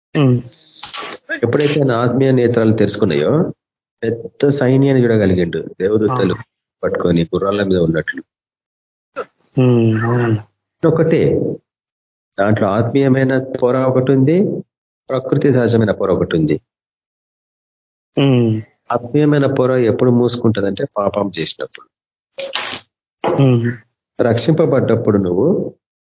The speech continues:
Speaker 2: నీ
Speaker 1: ఉమ్.
Speaker 2: ఆత్మీయ నేత్రం తెరుచుకోవాలా,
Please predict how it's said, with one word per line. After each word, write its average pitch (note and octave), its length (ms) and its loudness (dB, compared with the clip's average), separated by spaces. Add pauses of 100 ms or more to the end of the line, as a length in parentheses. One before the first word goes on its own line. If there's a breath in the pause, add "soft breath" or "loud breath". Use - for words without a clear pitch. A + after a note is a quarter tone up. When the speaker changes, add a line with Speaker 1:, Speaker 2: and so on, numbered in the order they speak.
(100)
Speaker 2:
నీ A#2 320 2
Speaker 1:
ఉమ్. A2+ 100 0 (280)
Speaker 2:
ఆత్మీయ C3+ 440 0
నేత్రం A#2+ 400 2
తెరుచుకోవాలా, A2 840 -2